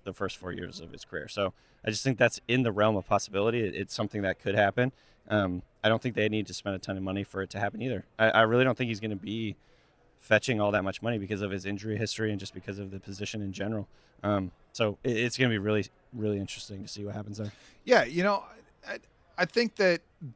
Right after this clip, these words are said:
Speaker 2: there, it's, it's not a hard story to tell where the Seahawks win a bunch of games next year and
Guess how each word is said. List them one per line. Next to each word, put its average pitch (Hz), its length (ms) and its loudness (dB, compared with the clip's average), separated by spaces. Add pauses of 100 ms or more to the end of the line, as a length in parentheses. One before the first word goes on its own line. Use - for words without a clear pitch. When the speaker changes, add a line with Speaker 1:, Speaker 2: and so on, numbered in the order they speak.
Speaker 2:
there, 175 600 4 (180)
it's, 160 320 4
it's 165 180 2
not 170 220 6
a 180 40 0
hard 156 340 6
story 143 440 4
to 120 140 -6
tell 117 580 4 (320)
where 127 140 -2
the 127 80 -4
Seahawks 143 400 4
win 135 120 -2
a 131 40 0
bunch 127 240 0
of 113 40 -4
games 143 240 0
next 113 240 -2
year 117 380 0
and 117 500 2